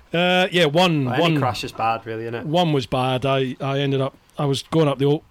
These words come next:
Speaker 1: heading home after a night duty and, um, going down the Old Kent Road. It was all on the same sort of two-mile stretch of road, Old Kent Road in South London. And a nurse, believe it or not, a nurse pulled out in front of me,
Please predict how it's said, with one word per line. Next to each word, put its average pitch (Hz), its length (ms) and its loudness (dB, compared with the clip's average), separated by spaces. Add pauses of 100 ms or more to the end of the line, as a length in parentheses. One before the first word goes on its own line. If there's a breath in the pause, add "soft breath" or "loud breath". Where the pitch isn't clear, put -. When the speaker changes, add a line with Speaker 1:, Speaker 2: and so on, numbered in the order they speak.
Speaker 1:
heading 160 340 0
home 143 460 2
after 139 260 -4
a 131 40 -2
night 139 200 -2
duty 131 540 -4
and, 123 280 -2
um, 120 200 -4
going 139 180 -2
down 131 160 0
the 127 60 0
Old 131 160 0
Kent 123 200 -4
Road. 127 280 -2
It - 80 -10
was 143 100 -2
all 202 220 4
on 160 80 2
the 147 80 0
same 151 340 0
sort 131 200 -8
of - 40 -20
two-mile 143 400 -2
stretch - 400 -6
of 123 80 -4
road, 131 240 -2 (460 loud breath)
Old 151 180 -2
Kent 135 240 -2
Road 135 240 2
in 120 60 -4
South 123 320 -4
London. 127 320 -4 (580)
And 139 140 -4
a 135 60 -2
nurse, 151 420 -2
believe 131 300 -4
it - 20 -2
or 123 80 -4
not, 123 240 -4
a 135 60 -4
nurse 151 340 -2
pulled 139 320 -2
out 139 200 -2
in 127 120 -8
front 143 280 -6
of 175 60 -4
me, 175 100 -6